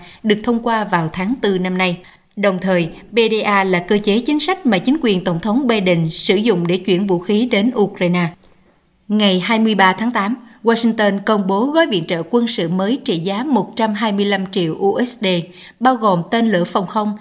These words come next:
thiết bị chống máy bay không người lái U A V, tên lửa chống tăng và đạn dược cho Kiev. Tuy nhiên, phần lớn trong số bảy phẩy tám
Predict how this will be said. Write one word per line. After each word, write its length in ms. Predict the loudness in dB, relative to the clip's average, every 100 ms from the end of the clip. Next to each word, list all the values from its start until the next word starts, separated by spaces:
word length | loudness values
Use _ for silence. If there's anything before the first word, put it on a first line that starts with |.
| -6
thiết 180 | -2 0
bị 200 | 2 0
chống 280 | -2 -4 -2
máy 100 | 0
bay 180 | 0 0
không 200 | 0 0
người 120 | 2 2
lái 260 | 0 0
U 140 | 0 0
A 160 | 0
V, 100 | 0 -2 -4 -8 -6 0
tên 200 | 2 4
lửa 180 | 2 0
chống 200 | -2 -2
tăng 300 | 0 0 0 -2
và 100 | 0
đạn 220 | 0 0
dược 180 | 0 -2 -4
cho 140 | -4
Kiev. 360 | -2 -4 -4 -6 -14 _ _ _ _
Tuy 160 | 2 2
nhiên, 340 | 2 2 0 -4 -16
phần 220 | -2 0 2
lớn 300 | 2 2 2
trong 180 | 0 0
số 280 | -2 -4 -2
bảy 240 | -2 -2
phẩy 100 | -4
tám 260 | -4 -2